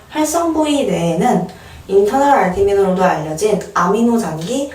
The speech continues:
라이신 이백오십팔이 있고, 이것은 보조인자 피엘피와 결합하면서 쉬프염기를 형성하는 반응이 일어납니다.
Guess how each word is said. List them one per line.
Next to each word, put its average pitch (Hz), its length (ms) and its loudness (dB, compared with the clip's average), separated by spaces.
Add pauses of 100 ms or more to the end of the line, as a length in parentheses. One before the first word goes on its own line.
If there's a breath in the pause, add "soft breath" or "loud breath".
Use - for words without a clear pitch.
(320 loud breath)
라이신 220 600 0
이백오십팔이 202 840 -2
있고, - 560 -4 (420 loud breath)
이것은 202 720 -2
보조인자 214 720 0
피엘피와 285 800 2
결합하면서 180 1000 -4 (160 loud breath)
쉬프염기를 294 880 -2
형성하는 262 680 0
반응이 180 600 0
일어납니다. 180 800 0